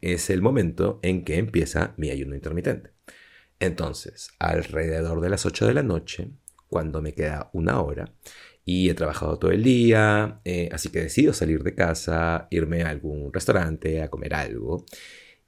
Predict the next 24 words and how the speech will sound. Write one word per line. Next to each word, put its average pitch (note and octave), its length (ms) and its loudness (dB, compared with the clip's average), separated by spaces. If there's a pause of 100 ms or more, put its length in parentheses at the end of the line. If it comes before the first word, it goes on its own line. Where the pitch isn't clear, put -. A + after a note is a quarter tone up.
Y E3 480 0 (240)
parte A#3 340 6
de B2 120 6
eso F#2 500 0 (380)
es G#2 640 6 (300)
comer E2+ 400 4
para G#2 180 4
evitar A2+ 360 4
algo E2 200 0
emocional, F2 840 0
parte E2+ 360 -2
de E2+ 220 2
eso E2 280 -2
es E2 320 0
porque E2+ 400 -2
estoy E2 260 0
aburrido F#2 640 4 (240)
o C#3+ 260 2
porque G#2 420 2
me F#2 300 2
estoy E2+ 240 -4
sintiendo D2+ 460 -4
solo D#2+ 360 0
últimamente, F2 840 0